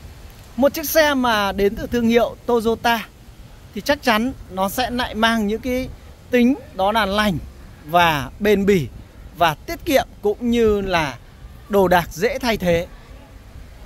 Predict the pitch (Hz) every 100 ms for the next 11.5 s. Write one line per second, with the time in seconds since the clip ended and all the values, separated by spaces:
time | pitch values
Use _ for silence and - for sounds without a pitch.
0 | - - - - - - - - - -
1 | - - - 277 330 359 311 262 214 196
2 | 202 226 254 269 208 175 196 - - -
3 | - - - - - 233 208 170 208 202
4 | 202 247 233 208 175 - - - - -
5 | - - - - - - - - - -
6 | 302 302 - 330 269 247 254 - 311 208
7 | 285 - - 285 247 220 - 302 302 294
8 | 262 240 220 202 185 170 165 233 247 -
9 | 233 202 240 294 294 277 269 247 165 185
10 | 202 190 175 170 151 131 156 165 165 175
11 | 226 - 247 233